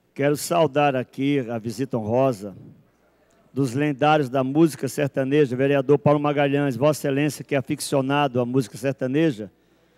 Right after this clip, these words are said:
Temos aqui a presença de dois cidadãos dos bons tempos da música sertaneja, André e Andrade. Prazer tê-los aqui, divulgando o calendário cultural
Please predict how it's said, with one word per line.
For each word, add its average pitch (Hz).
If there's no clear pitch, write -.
Temos 156
aqui 156
a 135
presença 131
de 151
dois 196
cidadãos 156
dos 135
bons 185
tempos 170
da 143
música 135
sertaneja, 117
André 156
e 151
Andrade. 120
Prazer 180
tê-los 147
aqui, 147
divulgando 160
o -
calendário 151
cultural 156